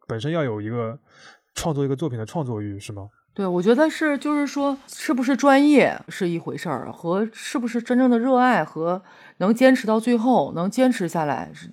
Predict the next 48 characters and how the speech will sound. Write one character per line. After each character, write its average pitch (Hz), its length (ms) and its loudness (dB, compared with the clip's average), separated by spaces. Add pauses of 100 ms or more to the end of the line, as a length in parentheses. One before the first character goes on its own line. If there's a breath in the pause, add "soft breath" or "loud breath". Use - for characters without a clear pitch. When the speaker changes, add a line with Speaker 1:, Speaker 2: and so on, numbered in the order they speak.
(140)
Speaker 2:
是， - 180 -18
也 139 180 -8
是， 214 160 -8
是， 233 420 -4
是 220 120 -8
另 247 140 0
外 269 160 2
一 165 60 0
回 131 160 -8
事 139 140 -12
儿。 - 120 -14 (100)
我 147 120 -14
们 147 160 -10
这 254 80 2
个 247 80 4
行 185 220 -2
业 220 80 2
的 214 100 2
话， 208 100 0
确 214 160 -2
实 220 160 2
需 220 180 -4
要 196 200 2
就 180 140 -4
是 175 100 -4
熬 143 400 -2
和 156 160 -8
耐 170 180 -2
心。 135 240 -12 (280)
刚 196 200 -6
才 175 260 -4
聊 151 200 0
我 165 180 -2
自 - 140 -10
己 160 80 -6
的 131 100 -8
经 156 220 -12
历 160 160 -8
也 - 100 -10
是， - 240 -14
就 - 140 -16
是 160 100 -14
说 165 240 -8
从 165 380 -12
回 170 260 -6
国 156 280 -6
之 151 100 -10
后， 165 300 -8